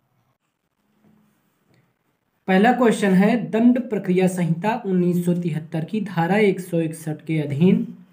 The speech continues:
अन्वेषण के दौरान अभिलिखित कथन का प्रयोग विचारण के दौरान किया जा सकता है।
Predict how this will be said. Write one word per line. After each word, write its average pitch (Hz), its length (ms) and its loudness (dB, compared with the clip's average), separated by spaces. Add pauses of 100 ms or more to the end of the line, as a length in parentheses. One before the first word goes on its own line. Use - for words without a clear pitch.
(440)
अन्वेषण 160 600 2
के 147 140 -4
दौरान 143 580 0 (320)
अभिलिखित 170 720 0
कथन 190 360 2
का 190 140 0
प्रयोग 156 520 0 (340)
विचारण 175 640 2
के 180 140 2
दौरान 156 500 0
किया 160 280 0
जा 147 180 -6
सकता 139 340 -10
है। 127 280 -4